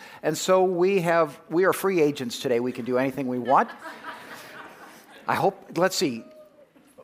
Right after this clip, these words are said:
uh, I hope I get money like J D Martinez. You think I will? Never mind.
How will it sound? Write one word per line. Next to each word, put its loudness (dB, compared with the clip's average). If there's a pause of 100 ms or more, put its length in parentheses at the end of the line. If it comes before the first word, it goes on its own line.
(200)
uh, 2
I 0
hope -4
I 6
get 0
money 0
like 0
J -2
D -2
Martinez. -4
You -6
think -6
I 0
will? -2 (480)
Never 2
mind. 0